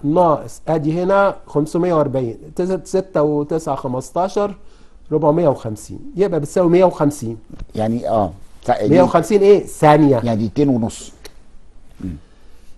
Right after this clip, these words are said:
Speaker 1: يبقى إذا ال-، المسافة التالتة يا جماعة، المسافة التالتة كانت نبدأها تاني عند صفر بتساوي عشرين متر على الثانية،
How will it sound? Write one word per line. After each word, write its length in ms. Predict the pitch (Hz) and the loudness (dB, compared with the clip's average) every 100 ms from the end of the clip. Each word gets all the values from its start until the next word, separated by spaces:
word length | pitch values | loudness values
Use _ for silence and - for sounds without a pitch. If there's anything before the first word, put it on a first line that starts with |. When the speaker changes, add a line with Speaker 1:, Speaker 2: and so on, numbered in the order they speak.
| - - - - | -16 -18 -20 -2
Speaker 1:
يبقى 300 | 147 160 214 | 2 6 6
إذا 160 | 240 226 160 127 - - | 6 6 4 2 -4 -2
ال-، 560 | 143 139 139 131 - | 0 2 0 -4 -4
المسافة 480 | 139 135 147 254 254 | -4 0 0 0 -2
التالتة 580 | 233 - 226 220 196 170 | -2 2 2 2 4 4
يا 60 | 147 | 4
جماعة، 460 | 143 135 147 143 | 2 2 2 2
المسافة 460 | 131 127 120 165 147 | 0 -6 -4 -2 -4
التالتة 500 | - - 175 - 196 | -4 -4 -4 -2 -6
كانت 420 | - 147 143 143 | -4 -2 0 2
نبدأها 420 | 139 120 170 139 | 0 0 -2 -2
تاني 320 | 135 165 180 | -2 -2 0
عند 200 | 131 127 | -2 -2
صفر 420 | 123 - 214 175 131 | -4 -2 -2 -2 -6
بتساوي 540 | 117 110 - 135 123 | -6 -6 -4 -2 -4
عشرين 760 | 104 113 135 131 139 110 104 117 | -6 -8 -4 0 0 -2 -4 -2
متر 280 | 151 - | -4 -4
على 140 | 101 104 | -8 -8
الثانية، 520 | - 147 160 214 226 | -8 -6 -2 -2 -4